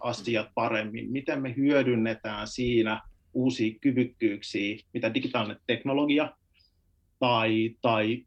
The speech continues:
uudet työmallit meille tarjoaa. Eli tavallaan tehostetaan sitä meidän olemassa olevaa, tehostetaan sitä, mitä me ollaan niinku yrityksenä nyt jo tekemässä. Meidän tapauksessa vaikka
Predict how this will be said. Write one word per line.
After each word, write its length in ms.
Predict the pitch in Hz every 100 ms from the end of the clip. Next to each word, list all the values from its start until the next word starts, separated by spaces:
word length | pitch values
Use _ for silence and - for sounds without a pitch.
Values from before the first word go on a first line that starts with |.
| _
uudet 340 | 147 131 123 -
työmallit 640 | 147 127 120 110 113 113
meille 300 | 113 117 -
tarjoaa. 600 | 120 110 113 110 110 110 - _ _ _ _ _ - - - - _ _ _
Eli 200 | 117 123
tavallaan 500 | 127 147 180 175 143
tehostetaan 720 | 175 170 160 - 120 120 117 120
sitä 240 | 127 123
meidän 240 | 123 123
olemassa 500 | 127 127 120 - 113
olevaa, 400 | 101 104 95 92 -
tehostetaan 600 | 165 175 165 151 139 123
sitä, 400 | 143 127 120 - -
mitä 260 | 117 123 117
me 100 | 120
ollaan 280 | 117 120 117
niinku 260 | 117 123
yrityksenä 520 | 135 131 131 - 139 139
nyt 240 | 175 175
jo 80 | 117
tekemässä. 680 | - - 104 107 - 120 - _ -
Meidän 260 | 143 143
tapauksessa 680 | 139 135 131 131 135 127 135
vaikka 480 | 127 123 131 127